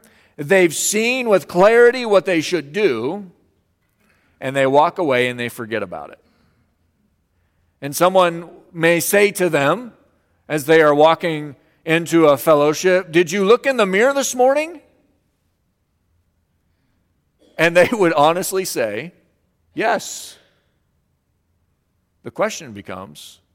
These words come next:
"What's wrong? Why didn't you fix it?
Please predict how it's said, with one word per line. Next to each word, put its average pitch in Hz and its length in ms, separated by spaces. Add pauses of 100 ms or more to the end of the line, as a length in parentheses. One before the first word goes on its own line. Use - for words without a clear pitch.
(460)
"What's - 320
wrong? 202 460 (1400)
Why 185 200
didn't 233 220
you 240 120
fix - 400
it? - 380